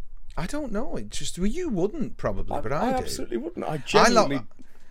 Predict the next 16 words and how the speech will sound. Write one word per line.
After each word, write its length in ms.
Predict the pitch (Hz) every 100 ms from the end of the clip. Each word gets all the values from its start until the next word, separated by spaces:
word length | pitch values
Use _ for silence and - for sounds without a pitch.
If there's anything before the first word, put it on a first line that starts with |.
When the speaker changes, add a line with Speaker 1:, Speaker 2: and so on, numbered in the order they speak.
| -
Speaker 2:
don't 180 | - 196
Speaker 1:
like 120 | 208
Speaker 2:
care. 60 | 170
Speaker 1:
watching 460 | 160 - 147 131 120
these, 420 | 117 110 101 -
uh, 220 | 98 92
sort 320 | - 127 101
of 180 | - 101
young 260 | 104 123 170
guys 320 | 147 113 101
in 80 | 95
America 400 | 95 117 143 120
listening 360 | 92 - 92 90
to 120 | 107
prog 360 | - 92 107 123
albums. 680 | 113 98 82 - - -